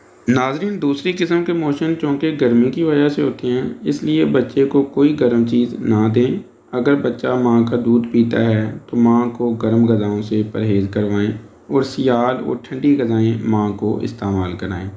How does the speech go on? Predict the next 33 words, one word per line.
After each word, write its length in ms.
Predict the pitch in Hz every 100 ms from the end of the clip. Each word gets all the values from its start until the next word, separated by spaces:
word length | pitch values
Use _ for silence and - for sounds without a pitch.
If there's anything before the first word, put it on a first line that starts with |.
| - - _
साथ 400 | - 135 127 127
में 180 | 139 131
बच्चे 320 | 117 113 120 117
को 200 | 120 120 113
ग्लूकोज 540 | 113 110 120 117 113 113
का 100 | 113
इस्तेमाल 500 | 107 110 104 98 95
कराएं। 360 | 95 98 98 104 - - - _
ये 520 | 120 127 135 139 - -
ग्लैक्सोज 540 | 113 117 113 - 143 131
डी 500 | 131 120 117 117 -
की 60 | 113
शक्ल 280 | 113 107
में 180 | 110 110 110
मार्केट 540 | 104 95 95 101 98
में 260 | 101 117 -
अवेलेबल 580 | 95 98 92 85 85 92
है। 160 | - - _ _ _ _ _ 131
इसके 280 | 135 160 147
अलावा 360 | 139 127 139
माँ 300 | 139 123 120
को 100 | 117
चाहिए 400 | 127 135 117 117
कि 120 | 127 127
वह 100 | 120
अपने 220 | 117 117
बच्चे 320 | 117 113 117 120
के 160 | 131
फीडर 380 | 120 117 113 117
को 260 | 113 117 113
अच्छी 320 | 110 117 - 123
तरह 320 | 113 104 104 110
धोकर 500 | 123 113 113 113 110